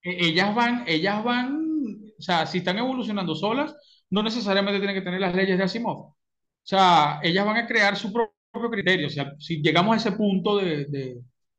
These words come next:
de la, de, de, de, de la, la situación, o sea, si llegamos a ese clímax máximo, yo creo que ellas van a tener su propio criterio y no vamos a tener ningún tipo de escapatoria. Por lo tanto, yo te veré a ti conectado con una sonda metida por el culo mientras yo estoy trabajando de secretario de un robot.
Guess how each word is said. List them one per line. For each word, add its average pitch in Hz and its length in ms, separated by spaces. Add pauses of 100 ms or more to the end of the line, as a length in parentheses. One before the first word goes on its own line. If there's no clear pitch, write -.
(920)
de 156 220
la, 131 580
de, 135 180
de, 135 140
de, 139 220
de 143 120
la, 139 160
la 139 140
situación, 156 520
o 143 60
sea, 151 120
si 147 120
llegamos 156 260
a 214 40
ese 226 160
clímax 220 400
máximo, 214 680 (260)
yo 180 140
creo 202 120
que 226 80
ellas 226 120
van 220 120
a 226 60
tener 170 180
su 185 120
propio 208 240
criterio 170 420
y 190 40
no 185 100
vamos 190 220
a 185 80
tener 147 260
ningún 170 320
tipo 240 220
de 233 80
escapatoria. 233 540 (300)
Por 330 160
lo 320 140
tanto, 220 280
yo 208 140
te 202 100
veré 196 220
a 196 100
ti 220 160
conectado 165 560
con 147 120
una 165 160
sonda 170 320
metida 139 300
por 202 140
el 214 140
culo 294 340
mientras 233 380
yo 175 160
estoy 190 220
trabajando 208 440
de 262 80
secretario 160 500
de 156 80
un 151 120
robot. 139 320